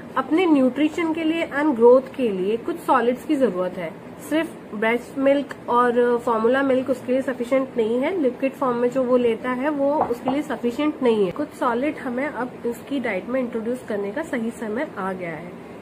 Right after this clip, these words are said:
जब हम वैक्सीन के लिए डॉक्टर्स के पास भी जाते हैं तो वो भी हमें कई बार सजेस्ट करते हैं कि अब आप अपने baby को कुछ solids देना start कर दीजिए, क्योंकि, अ, nutrition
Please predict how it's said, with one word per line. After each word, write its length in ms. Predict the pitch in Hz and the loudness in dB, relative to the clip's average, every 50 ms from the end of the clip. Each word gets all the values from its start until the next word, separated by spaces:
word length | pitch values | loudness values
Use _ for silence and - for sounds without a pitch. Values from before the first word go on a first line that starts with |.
| - - | -8 -4
जब 140 | 233 233 247 | -2 0 0
हम 120 | 285 294 277 | 0 0 0
वैक्सीन 380 | 254 226 214 233 285 285 277 | -2 -2 -4 -4 -4 -4 -4
के 80 | 262 294 | -2 -2
लिए 100 | 302 285 | -4 -2
डॉक्टर्स 340 | 254 247 208 - - 269 262 | -2 -2 -4 -2 -6 -8 -8
के 140 | - - | -8 -6
पास 240 | - 277 269 254 262 | -4 -2 -2 -2 -4
भी 80 | 277 262 | -6 -4
जाते 320 | 277 277 254 240 - 254 | -4 -4 -4 -4 -4 -4
हैं 220 | 254 269 277 277 277 | -4 -2 -4 -2 -2
तो 100 | 302 277 | -4 -2
वो 200 | 262 262 269 269 | 0 0 0 0
भी 120 | 254 330 | 0 0
हमें 300 | 320 320 285 277 285 285 | 0 -2 -2 -2 -4 -4
कई 140 | 277 254 247 | -2 -2 -2
बार 140 | 233 254 262 | -2 -2 -4
सजेस्ट 340 | - 262 240 233 240 - | -2 -2 -2 -2 -2 -4
करते 280 | - 247 233 226 240 247 | -6 -6 -6 -4 -4 -2
हैं 200 | 247 269 311 302 | -2 -2 -2 -4
कि 80 | 311 302 | -4 -6
अब 160 | 277 254 254 | -6 -4 -4
आप 140 | 240 240 240 | -4 -4 -6
अपने 220 | 240 254 254 254 | -4 -2 -2 0
baby 320 | 226 226 214 208 196 214 | 2 2 0 0 -2 -4
को 140 | 214 - 403 | -4 -4 -4
कुछ 180 | 415 - 359 339 | -2 -2 -4 -2
solids 460 | - 294 226 202 214 247 254 - - | 0 -2 0 0 0 -2 -4 -6 -4
देना 280 | 247 226 220 240 302 349 | -2 -2 0 -2 -4 -4
start 440 | - - 269 226 202 185 - - | -6 -2 -2 0 0 -2 -4 -4
कर 100 | - 190 | -6 -6
दीजिए, 300 | 175 175 175 175 180 180 - - - - - - - - - - | -4 -4 -6 -8 -8 -8 -10 -12 -16 -16 -16 -16 -16 -16 -10 -6
क्योंकि, 280 | 277 269 269 - 311 330 | -6 -6 -4 -2 -4 -4
अ, 200 | - - 214 214 | -4 -4 -2 -2
nutrition 960 | 233 240 247 247 240 240 277 302 285 - - 294 277 269 269 269 262 254 214 | 0 0 0 0 0 0 -2 -2 -2 -2 -2 0 0 2 2 0 0 -2 -4